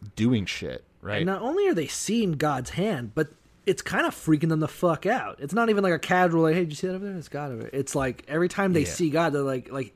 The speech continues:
Speaker 2: they hear God's voice, like, "Fuck, oh, get it away." You know?
Speaker 1: Yeah, yeah.
Speaker 2: You know?
Speaker 1: He's scary.
Speaker 2: He's scary, dude. They,
Speaker 1: And,
Speaker 2: even
Speaker 1: uh,
Speaker 2: Moses, who gets to talk to God, they'll see his face, like, "God damn, Moses, your face is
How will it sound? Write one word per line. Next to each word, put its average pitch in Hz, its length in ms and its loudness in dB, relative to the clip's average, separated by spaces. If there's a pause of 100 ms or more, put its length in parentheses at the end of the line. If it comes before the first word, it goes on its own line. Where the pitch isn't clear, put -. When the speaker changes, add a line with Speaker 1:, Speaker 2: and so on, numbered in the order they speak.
(100)
Speaker 2:
they 135 100 -4
hear 196 180 0
God's 156 300 4
voice, 156 180 0
like, 180 200 -4
"Fuck, 427 520 0
oh, 359 220 4
get 294 160 -2
it 392 120 2
away." 370 460 2 (500)
You 143 100 -6
know? 156 240 -4
Speaker 1:
Yeah, 127 240 8
yeah. 123 220 6
Speaker 2:
You 143 100 -8
know? 139 200 -6 (200)
Speaker 1:
He's 147 180 2
scary. 95 500 2
Speaker 2:
He's 185 100 -8
scary, 277 200 0
dude. 190 160 2
They, 170 220 -4
Speaker 1:
And, 151 220 2
Speaker 2:
even 254 180 8
Speaker 1:
uh, 208 40 6
Speaker 2:
Moses, 214 400 6
who 170 120 0
gets 180 200 4
to 170 80 -2
talk 180 280 0
to - 80 -10
God, 139 160 -2
they'll 139 100 0
see 202 160 -2
his 143 140 0
face, 180 280 0
like, 123 200 -8
"God 170 240 -10 (160)
damn, 180 260 -10
Moses, 190 320 -12
your 180 100 -16
face - 440 -10
is - 180 -20